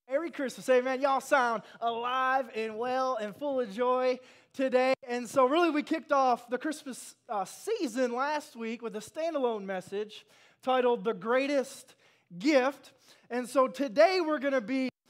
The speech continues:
really expounding on that thought with a separate series, though,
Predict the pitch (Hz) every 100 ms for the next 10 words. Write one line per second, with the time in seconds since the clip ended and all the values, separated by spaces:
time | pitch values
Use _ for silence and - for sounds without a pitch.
0 | _ 294 349 330 285 - - 285 359 339
1 | 294 277 247 254 247 240 - 247 262 254
2 | 240 226 - 320 302 269 254 - - -
3 | 320 311 247 226 165 208 202 196 233